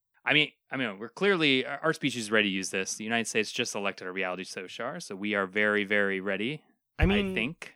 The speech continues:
Speaker 2: there's a lot of talk
Speaker 1: Um,
Speaker 2: about our race.
Speaker 1: Our race, I know. I was
Speaker 2: Um,
Speaker 1: like, "Race?"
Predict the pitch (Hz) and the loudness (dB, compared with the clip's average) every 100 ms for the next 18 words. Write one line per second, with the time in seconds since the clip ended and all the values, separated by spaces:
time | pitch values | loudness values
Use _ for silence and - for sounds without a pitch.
0 | _ 160 214 214 311 415 208 - 330 190 | _ -10 -6 -4 -4 -2 -2 2 4 6
1 | 190 196 190 175 202 196 160 160 208 233 | 8 8 8 6 8 8 6 6 6 10
2 | 147 127 - - - - 127 131 143 139 | 8 6 2 0 -4 -8 0 6 10 10
3 | 139 139 131 135 131 113 104 226 - | 10 8 8 8 6 2 2 0 0